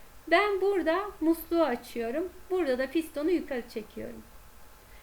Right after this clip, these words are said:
Yani her ikisinde de buhar fazın hacmini artırmış oluyorum. Dolayısıyla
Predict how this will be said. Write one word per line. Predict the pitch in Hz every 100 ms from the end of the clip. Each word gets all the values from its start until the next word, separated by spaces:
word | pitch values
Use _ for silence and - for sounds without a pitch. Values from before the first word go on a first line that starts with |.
| -
Yani | 320 311 311
her | 294 359
ikisinde | 381 359 - 240 220 220 240
de | 381 403 -
buhar | 247 294 311 311
fazın | 302 226 220 247
hacmini | 294 277 247 262 311 392 - 269
artırmış | 269 262 254 240 -
oluyorum. | 214 208 208 202 - - - - - - - - - - - - - -
Dolayısıyla | 320 349 403 392 403 294 226 247